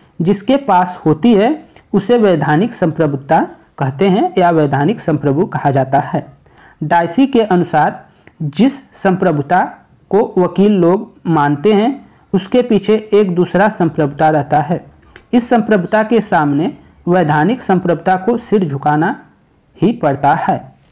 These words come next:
आगे चलते हैं दोस्तों, आठवां नंबर क्वेश्चन है, निम्न में से विचारकों का कौन सा युग्म वैज्ञानिक समाजवाद के संस्थापकों में माना जाता है? तो वैज्ञानिक समाजवाद के संस्थापक कौन है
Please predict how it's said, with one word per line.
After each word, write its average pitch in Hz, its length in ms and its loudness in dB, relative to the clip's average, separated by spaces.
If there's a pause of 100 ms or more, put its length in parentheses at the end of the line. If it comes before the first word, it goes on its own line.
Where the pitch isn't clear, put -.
(240)
आगे 165 220 0
चलते 220 260 0
हैं 208 100 2
दोस्तों, 220 340 2 (1200)
आठवां 165 320 0
नंबर 208 180 0
क्वेश्चन 190 380 0
है, - 180 -2 (1500)
निम्न 254 300 4
में 214 120 2
से 196 320 -2 (320)
विचारकों 202 640 2
का 190 180 0
कौन 202 360 0
सा 233 160 0
युग्म 190 440 0 (360)
वैज्ञानिक 190 560 2
समाजवाद 170 720 2
के 262 100 0
संस्थापकों - 800 -4
में 175 340 -2 (200)
माना 147 280 0
जाता 156 280 0
है? - 400 -6
तो 156 80 2
वैज्ञानिक 165 520 0
समाजवाद 175 680 0
के 214 100 -2
संस्थापक 165 720 -4
कौन 156 240 2
है 285 200 -2